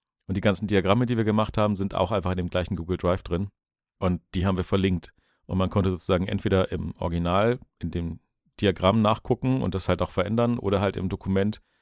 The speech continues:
wo wir das halt immer einfach nur referenziert und aktualisiert haben. Das heißt, man musste nicht manuell noch irgendwas machen, damit es im Dokument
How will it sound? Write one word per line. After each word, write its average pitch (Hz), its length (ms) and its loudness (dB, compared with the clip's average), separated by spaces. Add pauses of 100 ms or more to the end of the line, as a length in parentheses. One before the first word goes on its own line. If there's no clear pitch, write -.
(200)
wo 101 120 2
wir 101 60 4
das 95 140 0
halt 95 140 -2
immer 92 360 0 (200)
einfach 92 220 -2
nur 92 120 0
referenziert 92 540 -2
und 87 80 -4
aktualisiert 87 460 -4
haben. 90 240 -2 (360)
Das - 100 -2
heißt, 98 140 2
man 101 100 4
musste 101 220 0
nicht - 160 0
manuell 95 380 4
noch 101 120 0
irgendwas 98 320 -2
machen, 104 240 0
damit 95 200 -2
es - 100 -10
im 92 80 -6
Dokument 92 480 -4